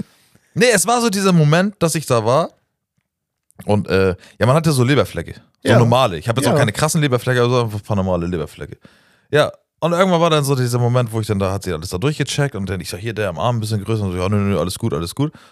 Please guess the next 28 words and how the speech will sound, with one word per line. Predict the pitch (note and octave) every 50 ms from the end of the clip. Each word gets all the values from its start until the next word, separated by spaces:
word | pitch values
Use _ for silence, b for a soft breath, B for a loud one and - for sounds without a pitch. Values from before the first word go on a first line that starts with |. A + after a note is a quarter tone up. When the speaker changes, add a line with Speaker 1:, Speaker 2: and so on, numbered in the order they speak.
| B B
Speaker 1:
Ich | -
sag, | F2 F2
okay, | F2 - - F#2
krass. | - - A#2 C3+ C#3 B B B B
Und | A2 B2
auch | C#3 D3+ -
so, | D#3 D3+ C#3 B B B -
man | B2+ C3 B2
selber | C3+ D3+ D#3+ C#3+ C3+
denkt | C3 C#3+ D3 C#3
so, | - A#2+ A2
oh, | A2+
ist | A2 -
bestimmt | A#2 - - A#2+ G2+
was | G2+ G2+ -
Schlimmes | - B2 B2+ B2+ A#2+ -
und | A2 G2+
die | G2
guckt | - - - -
nur | G2+ D#2
eine | F#2 G#2+ G#2+
Sekunde | F2+ F#2+ F#2 - G2+ F2+ F2
drauf | D#2+ - D#2+ D#2
und | -
sagt, | - D#2+ - -
nö, | - D#2+ D#2+ D#2+
nö, | E2 E2 C#2+
also, | D2+ D#2 D2+